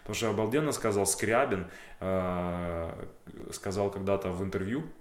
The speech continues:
что ты можешь быть просто найталановитішою людиною, ти можеш бути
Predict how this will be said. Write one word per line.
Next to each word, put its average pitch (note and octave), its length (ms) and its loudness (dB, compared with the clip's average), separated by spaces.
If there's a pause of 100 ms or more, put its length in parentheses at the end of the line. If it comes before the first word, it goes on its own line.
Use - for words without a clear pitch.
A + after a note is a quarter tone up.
(680)
что F#2+ 300 -4 (840)
ты C#3+ 120 2
можешь C#3+ 220 4
быть B2+ 480 0 (500)
просто A#2 560 4
найталановитішою G#2+ 1040 2
людиною, E2+ 380 -4
ти - 120 -4
можеш G#2+ 220 2
бути G#2+ 180 -2